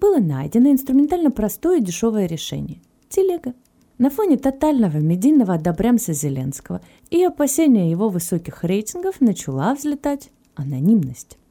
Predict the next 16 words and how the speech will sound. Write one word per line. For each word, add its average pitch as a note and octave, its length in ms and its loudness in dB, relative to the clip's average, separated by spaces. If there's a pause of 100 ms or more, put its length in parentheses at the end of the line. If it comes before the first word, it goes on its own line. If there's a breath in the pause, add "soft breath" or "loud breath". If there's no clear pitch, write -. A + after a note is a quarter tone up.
(300)
Сейчас E4+ 460 -2
анонимные D4+ 400 6
Telegram-каналы, B3+ 880 2
по A3+ 160 -4
сути, F#4+ 320 0
стали D4 320 0
не C4+ 140 4
особо D4 320 -2
контролируемым B3+ 800 0
самим G#3 340 2
Зеленским A3+ 540 -4
способом A3+ 540 -2
взаимодействия A3+ 720 0
зеленых C4 400 2
со C4+ 160 -4
сми F#4 300 -8